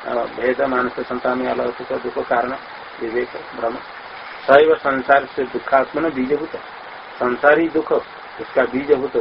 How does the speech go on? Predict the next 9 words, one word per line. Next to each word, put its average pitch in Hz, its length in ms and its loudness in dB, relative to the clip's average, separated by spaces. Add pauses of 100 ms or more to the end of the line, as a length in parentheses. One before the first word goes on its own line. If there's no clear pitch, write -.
दोष 127 160 0
है - 120 -10 (480)
शोक 131 200 0
मोहादि। - 1300 -8
उसके - 220 -4
उद्भव 135 380 4
है 180 80 4
कारण, 127 440 0 (640)
उसको - 240 2